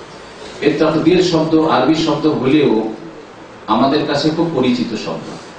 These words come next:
আমরা সবাই বাংলা ভাষায় বুঝি। যে তকদিরকে বিভিন্ন শব্দ দিয়ে আরো ব্যক্ত করা হয়, যেমন তকদিরকে নসিব বলা হয়।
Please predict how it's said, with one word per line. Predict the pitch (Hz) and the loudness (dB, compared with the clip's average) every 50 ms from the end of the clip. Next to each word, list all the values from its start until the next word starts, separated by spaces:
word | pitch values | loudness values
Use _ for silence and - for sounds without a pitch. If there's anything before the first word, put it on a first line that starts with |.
| - - - - - - - - - - - - | -20 -20 -20 -20 -20 -20 -20 -20 -20 -18 -10 -4
আমরা | - 107 120 127 123 117 113 110 110 110 | 0 2 2 4 4 4 2 2 0 0
সবাই | - 117 107 110 107 101 107 - - - - - - - - - - - - - - - - - - - - | -2 -2 0 2 2 2 2 0 -4 -10 -12 -16 -18 -18 -18 -20 -20 -20 -20 -20 -20 -20 -20 -20 -18 -12 -4
বাংলা | 104 101 101 98 98 98 95 95 95 - | -2 -2 0 0 0 0 0 -2 -4 -4
ভাষায় | 110 110 - 107 104 | -6 -4 -2 -2 -2
বুঝি। | 104 110 113 - - - - - - - - - - - - - - - - - - - - - - - - - - - - | 0 2 0 0 0 -2 -8 -10 -14 -16 -18 -18 -18 -20 -20 -20 -20 -20 -20 -20 -20 -20 -20 -20 -20 -18 -18 -18 -18 -14 -6
যে | 117 139 156 156 156 | 0 2 2 2 4
তকদিরকে | 160 165 165 143 - 165 165 165 160 160 156 147 - 220 - - - - - - - - - | 2 2 2 2 2 4 4 4 4 4 4 4 2 0 0 -4 -8 -10 -14 -16 -16 -12 -6
বিভিন্ন | - 151 156 151 165 170 160 156 151 151 151 151 151 - - - - - - - - - - | 0 0 2 2 4 4 4 4 4 4 2 0 -2 -4 -6 -10 -14 -18 -18 -20 -20 -16 -14
শব্দ | - - 143 - 131 - 147 143 | -10 -6 -4 -4 -2 0 0 0
দিয়ে | 135 135 135 131 127 127 120 123 - - - - - - | 0 2 0 0 0 0 -2 -4 -6 -10 -14 -16 -12 -6
আরো | - 110 110 113 113 113 110 - - - - | -2 0 2 4 2 2 0 -2 -6 -4 -2
ব্যক্ত | 123 123 120 - - 139 120 | 0 0 0 0 0 0 2
করা | 120 113 110 | 2 2 2
হয়, | 101 95 95 90 - - - - - | 2 2 0 -2 -4 -4 -6 -8 -4
যেমন | 107 110 117 120 110 - | -2 0 0 2 0 0
তকদিরকে | 117 113 - - 110 123 135 127 110 - - 110 107 104 110 | 0 -2 -4 -4 -2 0 0 0 0 0 0 0 0 2 2
নসিব | 110 117 120 - 123 131 135 120 120 | 2 2 2 2 0 0 2 2 2
বলা | 117 113 107 | 2 2 2
হয়। | 104 104 101 | 0 -2 -4